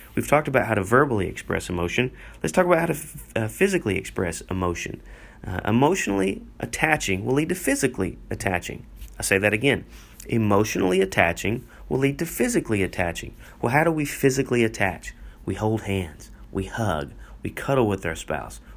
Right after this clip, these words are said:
we caress our spouse. Now, notice that I did not mention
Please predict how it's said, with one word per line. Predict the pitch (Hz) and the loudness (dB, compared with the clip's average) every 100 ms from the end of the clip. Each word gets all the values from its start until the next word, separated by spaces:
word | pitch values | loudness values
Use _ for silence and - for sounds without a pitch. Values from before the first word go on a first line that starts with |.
| - | -4
we | 113 | -2
caress | 117 120 127 131 131 - | 0 0 0 0 -2 -6
our | 85 82 | -6 -6
spouse. | - 78 - - - - | -6 -6 -6 -12 -20 0
Now, | 113 95 - - - - - - - - - | 4 4 2 -16 -20 -20 -20 -20 -20 -20 -2
notice | 127 175 170 131 - - - | 4 6 6 4 0 -6 0
that | 110 - - | 0 0 2
I | 110 | 4
did | 113 | 6
not | 117 117 | 6 4
mention | 117 110 107 107 | 4 0 0 -4